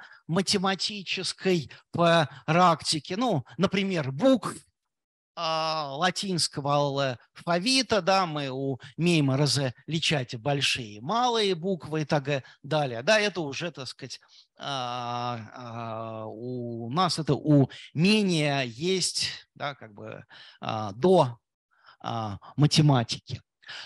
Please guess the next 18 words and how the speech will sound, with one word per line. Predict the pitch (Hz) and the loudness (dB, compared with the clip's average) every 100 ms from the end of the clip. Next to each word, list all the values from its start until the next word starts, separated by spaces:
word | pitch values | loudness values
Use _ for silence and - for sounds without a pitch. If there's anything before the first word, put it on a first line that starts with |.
| - _ | -20 _
А | 151 156 156 151 151 147 147 147 147 143 143 139 135 135 | 2 4 6 6 4 4 4 2 2 2 0 0 -2 -4
здесь | 131 147 269 247 | -6 -4 0 0
же | 180 | 0
ещё | 180 - 214 185 - | 0 2 0 -2 -6
второй, | - - 170 185 262 262 226 - - _ _ - | -20 -6 -4 -2 0 0 -2 -8 -20 _ _ -4
а, | 175 175 165 _ | 0 0 -4 _
у-, | 196 147 | -10 -6
уровень, | 214 214 196 185 185 185 - | -2 2 4 4 2 -2 -6
а, | 160 151 147 143 135 123 | -2 0 2 0 -2 -4
смысл | - 180 220 269 - - 214 175 | -2 -2 -2 0 2 2 0 -2
з-, | 127 139 175 170 143 _ _ _ _ - | -2 -2 0 0 -2 _ _ _ _ -6
а, | 156 147 143 139 135 | -4 0 0 0 -2
м, | 135 135 | -4 -6
а, | 139 139 120 | -4 -2 -2
специальных | - - - 220 214 208 196 165 | -6 -4 2 4 4 4 0 -2
математических | 165 - 165 175 - 175 - - 139 147 | -4 -2 -2 -2 -4 -6 -4 -4 -4 -2
обозначений, | 139 143 165 143 - - _ 143 156 147 - 247 247 226 202 170 - | 0 2 4 2 -2 -20 _ 2 2 4 2 4 2 0 -2 -4 -4
которые | - 156 202 208 214 196 | -2 0 2 6 6 4